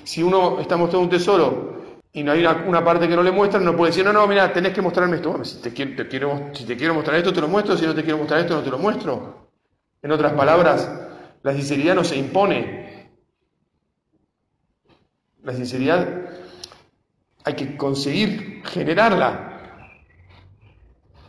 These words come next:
¿Te das cuenta? Ahora,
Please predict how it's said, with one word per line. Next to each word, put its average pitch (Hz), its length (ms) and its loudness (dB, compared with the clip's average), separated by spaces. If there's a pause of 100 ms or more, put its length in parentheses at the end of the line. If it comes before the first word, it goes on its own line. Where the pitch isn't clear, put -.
(1120)
¿Te 135 80 -2
das 139 140 2
cuenta? 180 640 0
Ahora, - 800 0